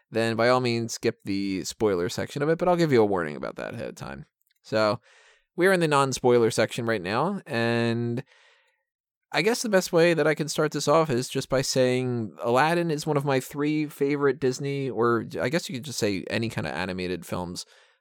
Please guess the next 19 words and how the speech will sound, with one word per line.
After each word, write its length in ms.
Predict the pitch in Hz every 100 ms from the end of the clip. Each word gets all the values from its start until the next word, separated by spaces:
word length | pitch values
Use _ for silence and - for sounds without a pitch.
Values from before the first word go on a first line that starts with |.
| -
of 120 | -
all 160 | 120 110
time. 580 | - 156 90 78 101 135 -
Aladdin, 680 | 117 135 151 160 170 165
Toy 240 | - 143 143
Story, 440 | - 139 131 139
the 100 | -
first 280 | - 113 -
one, 300 | 98 104 120 _ _ _ _ 202
the 100 | 127
other 160 | 85
two 140 | - 73
are 80 |
great 220 | 76 71 -
too, 200 | 76 - _ _ _ _ -
and 540 | 120 117 113 113 104 - -
The 60 | 120
Lion 380 | 120 113 107
King 440 | 113 - 69 71